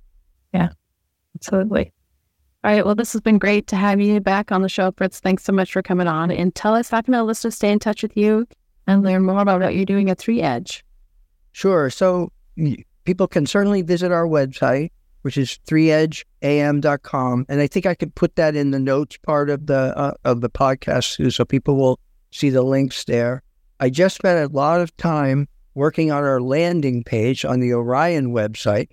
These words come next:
Speaker 2: For, so advisors who want to check us out, they go to the website, look at third-party strategists, and we appear first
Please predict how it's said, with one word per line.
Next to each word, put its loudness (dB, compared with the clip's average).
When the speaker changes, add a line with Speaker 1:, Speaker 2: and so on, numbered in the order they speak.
Speaker 2:
For, 2
so 0
advisors -2
who -4
want -2
to -6
check -6
us -6
out, -2
they -10
go 2
to 2
the -2
website, 0
look -4
at -2
third-party 0
strategists, -2
and 0
we 2
appear 2
first -2